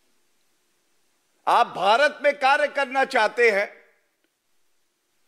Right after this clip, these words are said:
और भारत के संविधान को तार-तार करते हैं, भारत की अखंडता को चोट पहुंचाने का प्रयास करते हैं।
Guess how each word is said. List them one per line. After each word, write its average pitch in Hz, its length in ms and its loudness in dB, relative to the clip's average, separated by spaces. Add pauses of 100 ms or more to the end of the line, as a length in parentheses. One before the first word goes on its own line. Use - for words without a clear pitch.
(140)
और 220 160 2
भारत 233 460 2
के 311 300 0
संविधान 277 540 0
को 294 140 -6
तार-तार 294 580 0
करते 254 440 -2
हैं, 143 240 -8
भारत 240 500 -2
की 269 100 -10
अखंडता 233 580 -4
को 262 160 0
चोट 254 580 -2
पहुंचाने 226 500 0
का 277 140 -2
प्रयास 277 460 0
करते 175 280 -8
हैं। - 220 -18